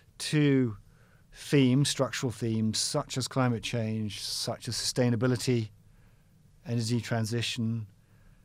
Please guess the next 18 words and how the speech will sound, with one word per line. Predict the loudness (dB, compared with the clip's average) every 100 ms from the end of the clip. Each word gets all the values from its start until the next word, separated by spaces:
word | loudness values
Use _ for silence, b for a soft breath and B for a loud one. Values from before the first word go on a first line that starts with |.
| b b -10
technology | -4 -2 0 0
disruption, | -2 -2 -2 -4 -6 -2 0 0 -2 -8 b b b b b b b _ -10
and | -6 -2 2
healthcare, | 2 2 -2 -2 -6 b b b b b b -20 _ _ -2
uh, | 2 4 4 2
is | 2
probably | 4 4 6 6
going | 6 4
to |
be | 4 2
a |
very | 2 4 4
good | 2 0 0
way | 0 2 0 -2
to | -4 -2 -2 -4 -6 -14 b b b b b
achieve | -8 -2 0 2
not | 0
only | 2 2 0 0 -4